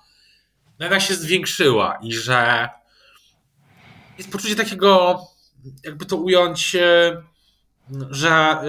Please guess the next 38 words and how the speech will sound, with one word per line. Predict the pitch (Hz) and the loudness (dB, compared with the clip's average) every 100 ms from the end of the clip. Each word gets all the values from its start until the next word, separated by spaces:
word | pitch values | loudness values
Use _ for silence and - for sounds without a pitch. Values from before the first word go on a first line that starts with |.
| 151 147 151 | -2 -2 -2
no | |
nie | 196 | -4
wiem, | 165 | -2
jakby | 131 127 | -4 -6
to | 135 | -4
ładnie | 135 131 127 | -4 -4 -4
ująć, | 127 123 120 - | -2 -4 -6 -6
e, | 127 | -4
na | 127 127 180 | -4 -8 -10
przykład, | 196 190 | -8 -6
że | |
ten | 202 196 | -6 0
kongres, | 226 220 185 165 | 0 2 0 -2
który | - 165 | -4 -6
miał | 160 151 139 139 - - _ - | 0 0 0 -4 -18 -20 _ -12
jakoś | 135 147 135 - | -4 -2 -2 -2
dać | 147 170 | -2 -2
jakiś | 135 151 | -6 -4
wewnętrzny | 156 151 165 151 160 | -4 -2 -2 -4 -6
impuls | 170 151 147 135 131 | -8 -6 -4 -4 -4
partii, | - 139 135 - | 0 0 0 -8
że | 120 | -8
ona | 123 | -8
będzie | 123 123 120 | -8 -10 -4
bardziej | 131 120 117 | -4 -4 -10
stabilna, | - 135 135 139 135 127 120 117 - _ _ _ - | -4 -4 -2 -2 2 4 2 0 -8 _ _ _ -8
że | 123 | -6
będzie, | 131 131 127 127 120 120 120 | -4 -2 0 2 2 -2 -8
te | |
problemy | - 127 131 131 | -12 -8 -4 -2
wewnętrzne | 127 131 131 131 | -2 -4 -4 -6
będą | 131 127 127 127 - _ _ _ _ 120 | -4 0 0 0 -8 _ _ _ _ -6
rozwiązywane, | 135 139 156 151 156 170 156 147 | -2 0 -2 -2 0 2 4 2
że | 135 131 | 2 0
ona | 127 | 0
się | - | -4
skupi | - - 131 127 | -14 -16 -14 -6
na | 123 117 117 | -2 -2 -4